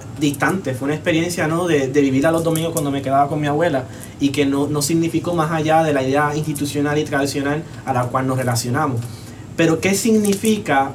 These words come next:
hoy por hoy? Significa esperanza,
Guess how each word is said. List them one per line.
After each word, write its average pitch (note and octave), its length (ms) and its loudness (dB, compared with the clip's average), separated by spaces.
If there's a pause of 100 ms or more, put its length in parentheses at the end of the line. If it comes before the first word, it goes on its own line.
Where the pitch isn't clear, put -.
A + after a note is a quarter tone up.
hoy F#3 240 6
por G3+ 280 4
hoy? C3+ 340 2 (360)
Significa D#3 1400 0 (320)
esperanza, C3+ 640 -2